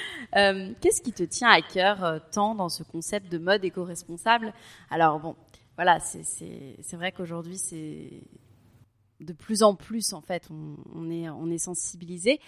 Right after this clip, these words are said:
Mais toi, qu'est-ce qui te tient à cœur ? Première question. Et deuxième question qui va avec, est-ce que, donc, avant, tu étais sensible à la question, donc, par rapport aux, aux vêtements, mais par rapport aussi à ton mode de vie, euh, quand t'es, t'es en France et puis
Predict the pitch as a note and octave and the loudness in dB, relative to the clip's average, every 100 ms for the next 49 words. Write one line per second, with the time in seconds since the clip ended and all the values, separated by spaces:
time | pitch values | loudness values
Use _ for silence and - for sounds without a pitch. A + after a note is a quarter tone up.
0 | - - - G3 C4+ C#4 C#4+ C4+ - - | -18 -10 0 4 8 6 6 -4 -8 -12
1 | G3+ - G#3+ F#3 - - F4+ D#4 G3+ - | -10 -2 0 0 4 8 8 8 4 0
2 | _ D#3+ - G3 F#3+ G3+ - C4+ D4+ - | _ -8 -2 0 0 -2 -4 -2 -4 -6
3 | - - G3 A3 A#3+ A#3 A#3+ - C4+ - | -8 0 6 8 8 8 4 -2 -4 -6
4 | A3+ G3 F#3+ G#3 C#4+ - F#3+ - D4 D4 | 4 6 8 8 6 2 -6 -6 -10 -10
5 | _ F#3+ F#3+ _ G3 F#3+ F#3 B3 D4 - | _ -18 -18 _ 2 4 6 4 4 -2
6 | F3+ - A3+ A#3+ - _ - - F#3+ - | -4 -2 -4 -6 -8 _ -6 -4 -2 -2
7 | - A3+ G#3 E3+ E3+ F3+ - - A3 A#3 | -2 0 2 4 2 -4 -10 -10 -8 -6
8 | A3+ F3+ G3 F#3 F#3 G3 G3+ G3 - E3+ | -8 -2 2 4 2 0 -6 -6 -12 -10
9 | E3 D#3+ - E3 E3+ E3+ A3+ C4+ G#3+ E3+ | -10 -12 -12 -12 -12 -6 2 2 2 -4
10 | D#3+ D#3+ F#3+ E3+ D3+ - G#3+ F3+ E3 D#3+ | -4 -8 -14 -16 -14 -12 -10 -10 -10 -10
11 | D#3+ D#3+ D#3+ D#3+ E3 E3 C#3+ C#3 - - | -10 -10 -10 -10 -12 -12 -12 -16 -20 -16
12 | - E3 D#3 D3+ - D3+ - G#3 A#3+ - | -16 -12 -12 -14 -14 -16 -2 4 4 2
13 | G3+ - E3 | -4 -10 -16